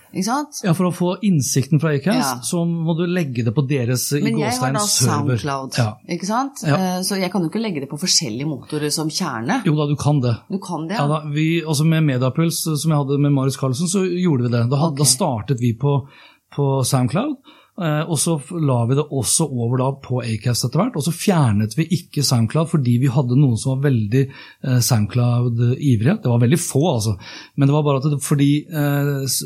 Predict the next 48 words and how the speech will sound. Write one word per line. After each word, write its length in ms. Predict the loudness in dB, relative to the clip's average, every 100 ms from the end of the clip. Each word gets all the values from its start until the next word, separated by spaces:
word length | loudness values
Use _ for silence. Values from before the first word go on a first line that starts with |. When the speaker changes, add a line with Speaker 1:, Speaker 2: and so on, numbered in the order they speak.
| -4
Speaker 2:
Acast 380 | 0 2 2 0
hadde 220 | 0 2
da 100 | 0
ikke 500 | 0 -4 -2 -2 -2 0
mulighet 360 | 2 2 0
til 100 | 2
å 80 | 4
mate 340 | 4 2 -2 -4
inn 280 | 0 2 2 0
til 180 | -2 0
SoundCloud. 460 | 0 0 0 -2
De 100 | -2
ville 180 | 0 0
ikke 100 | -2 -2
det, 40 |
så 60 | -2
vi 60 | 0
hadde 220 | 0 0
Speaker 1:
Nei. 100 | -2
Speaker 2:
det 80 | -2
på 120 | -6
to 120 | -4
steder. 300 | -4 -4 -4
Og 60 | -2
det 100 | 0
er 120 | 0
jo 80 | 0
dobbeltarbeid. 680 | 0 0 0 0 0 -2 -4 _ _ _ -2
Speaker 1:
Men 140 | 0
det 160 | 0 0
som 160 | 0 0
har 300 | 0 -4 -6
overrasket 580 | -4 -2 -2 -4 -4 -4
meg, 320 | -2 -2 -6 -12 _
veldig 480 | -10 -6 -4 -2 -2
positivt, 420 | -2 -2 -2 -4
det 80 | -2
er 80 | 0
Spotify. 540 | 0 0 -6 -4 -4 -8 -12
Spotify, 500 | -6 -2 -2 0 2
det 340 | 2 2 2 2
tror 120 | 0
jeg 100 | 0
vi 60 | 2
må 80 |
følge 160 | 2 0
med 140 | -4 -6
på. 140 | -8